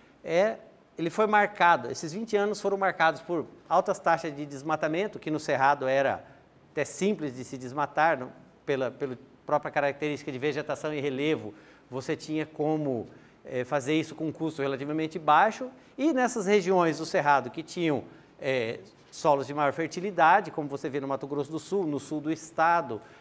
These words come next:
sudoeste do estado, eh, o cultivo de soja, de milho, de grãos em geral, que foi, digamos, subindo, eh, eh, no sentido norte, expandindo a fronteira agrícola,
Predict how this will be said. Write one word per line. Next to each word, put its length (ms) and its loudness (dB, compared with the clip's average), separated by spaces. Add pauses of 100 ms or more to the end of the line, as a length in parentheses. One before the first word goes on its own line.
(120)
sudoeste 580 0
do 120 -6
estado, 600 2 (360)
eh, 480 0
o 100 -4
cultivo 480 -2
de 100 -4
soja, 600 4
de 140 -4
milho, 440 -2
de 100 -8
grãos 360 0
em 100 -2
geral, 460 4 (160)
que 140 -4
foi, 480 2 (240)
digamos, 400 0 (140)
subindo, 600 0 (160)
eh, 600 -2
eh, 40 -8
no 80 -4
sentido 400 -2
norte, 640 4
expandindo 720 0
a 80 6
fronteira 420 -2
agrícola, 520 -4